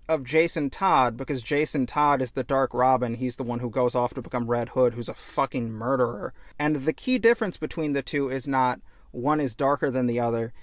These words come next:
It is that Jason Todd is very confirmed in who he is. He leaves the first episode beating the shit out of cops, and you're like, "Is Jason a rad dude?" And he's like, "There are two kind of cops, Dicks,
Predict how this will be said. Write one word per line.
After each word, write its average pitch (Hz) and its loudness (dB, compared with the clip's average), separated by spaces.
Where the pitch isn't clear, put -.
It 131 -4
is 131 -6
that 147 -4
Jason 175 0
Todd 110 0
is 135 -2
very 156 4
confirmed 156 0
in 139 2
who 139 -2
he 123 -4
is. 113 -8
He 190 0
leaves 185 0
the 175 -2
first 160 0
episode 143 0
beating 156 0
the 151 0
shit 151 0
out 147 2
of 131 0
cops, 131 2
and 143 0
you're 139 0
like, 139 0
"Is 151 -2
Jason 320 2
a 262 2
rad 151 6
dude?" 151 2
And 160 2
he's 175 2
like, 185 0
"There 208 4
are 202 4
two 262 0
kind 247 4
of 214 2
cops, 262 4
Dicks, 196 0